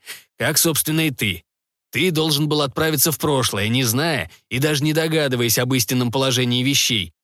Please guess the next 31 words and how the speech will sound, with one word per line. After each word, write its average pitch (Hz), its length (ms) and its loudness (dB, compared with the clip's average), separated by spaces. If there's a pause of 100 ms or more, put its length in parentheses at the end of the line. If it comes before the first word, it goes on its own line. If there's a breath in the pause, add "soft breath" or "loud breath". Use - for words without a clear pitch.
По 117 120 -2
мнению 139 400 2
научников, 131 580 0
это 139 160 -2
помешало 156 540 0
бы 120 80 2
нормальному 123 520 0
копированию 123 680 0 (200 soft breath)
и 175 180 0
последующему 165 760 2
функционированию 143 840 0
твоей 127 260 0
психоматрицы. 113 840 0 (340)
Затем 101 520 0
сработала 139 520 0
бы 135 120 0
записанная 135 600 0
в 127 40 -2
ней 131 140 0
программа, 117 600 -2 (220 loud breath)
и 92 160 -2
ты 143 260 0
получил 147 440 2
бы 160 180 0
инфопакет 151 640 0
со 127 120 0
всей 147 220 0
необходимой 127 580 0
информацией 110 720 0
и 139 100 0
разъяснениями. 104 880 0